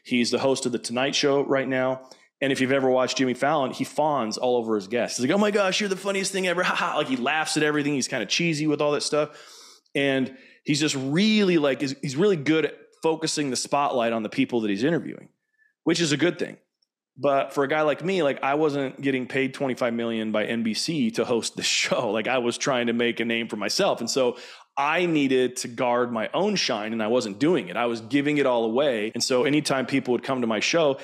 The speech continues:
they'd be entertained, they'd be educated, they would learn things,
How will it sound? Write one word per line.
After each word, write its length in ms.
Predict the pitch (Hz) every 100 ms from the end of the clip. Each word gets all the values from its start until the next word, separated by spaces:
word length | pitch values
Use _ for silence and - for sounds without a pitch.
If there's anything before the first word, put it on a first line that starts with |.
| -
they'd 140 | 117 110
be 100 | 110
entertained, 560 | 98 - 165 165 165 - -
they'd 120 | 107 107
be 120 | 110
educated, 640 | 147 156 165 160 160 156 - -
they 80 | 107
would 140 | 104
learn 260 | 117 160 170
things, 400 | 165 165 160